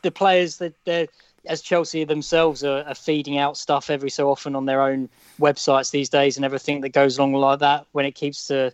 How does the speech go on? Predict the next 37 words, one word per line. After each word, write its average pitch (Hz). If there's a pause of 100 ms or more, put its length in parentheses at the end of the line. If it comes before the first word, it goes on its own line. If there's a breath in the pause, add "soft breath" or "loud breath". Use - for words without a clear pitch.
(340 soft breath)
to 147
actually 139
how 143
the 135
players 139
are 127
going 135
through 143
this, 127
then, 135
you 143
know, 131
everything 131
seems 135
to -
be, 135
to -
be 139
fine 143
with 135
them. 135
So 131 (500 loud breath)
it 156
is 175
a 170
bit 175
more 190
<laughs> 190
difficult, 180
the -
access, 165
you 165
have 165
to 151
say. 160
I -
mean, 143